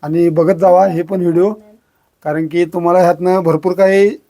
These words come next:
शिकण्यासारखं आहे. तर बघा, क्रिएटर ज्यांनी ज्यांनी आहेत त्यांनी हे व्हिडिओ बघितल्यावर त्यांनासुद्धा वाटायला पाहिजे की आम्हीसुद्धा करू शकतो.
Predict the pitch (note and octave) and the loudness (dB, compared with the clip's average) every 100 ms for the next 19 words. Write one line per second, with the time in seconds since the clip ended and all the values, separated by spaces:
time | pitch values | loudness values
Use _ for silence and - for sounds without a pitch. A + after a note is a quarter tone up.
0 | - - D#3 F3+ G3 G#3+ G#3+ G3 C#4+ - | -20 -16 -6 -4 -2 -2 2 2 0 -6
1 | _ _ _ _ _ _ _ - D#3+ E3 | _ _ _ _ _ _ _ -6 0 0
2 | E3+ - _ _ _ _ F3+ D#3 D3+ D3 | -2 -8 _ _ _ _ -6 -4 -4 -4
3 | D3+ D#3 D#3 D#3+ D#3+ D3+ D#3 D#3+ D#3 D#3+ | -4 -4 -4 -4 -2 -2 -2 -2 -2 -4
4 | _ _ _ _ - D3+ D#3 D#3+ D3 D#3+ | _ _ _ _ -12 -6 0 0 2 0
5 | D#3 D#3 E3 D#3 D3+ D#3+ E3 E3+ _ _ | 0 0 -2 -2 -2 0 -2 -2 _ _
6 | _ _ _ D3+ D#3 D#3+ E3 E3+ D#3+ D#3 | _ _ _ -6 -6 -4 -2 0 0 -2
7 | D#3+ D#3+ D3+ D#3 F3 G#3 - _ _ _ | -4 -4 -4 -4 -6 -8 -10 _ _ _
8 | _ _ _ _ _ - D#3 F3+ D#3 D3 | _ _ _ _ _ -6 -4 -4 0 0
9 | D3+ F#3 G3 F#3 C#3+ D3 | 0 0 0 -2 -4 -10